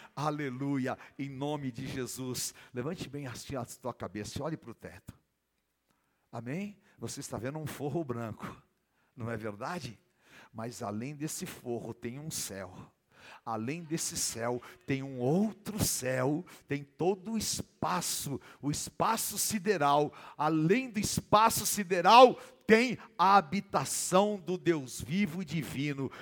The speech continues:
Por isso que Deus não te fez para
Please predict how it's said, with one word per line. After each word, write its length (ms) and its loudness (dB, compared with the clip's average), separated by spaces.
Por 200 4
isso 480 6
que 420 6
Deus 520 12
não 160 8
te 160 4
fez 640 6
para 540 6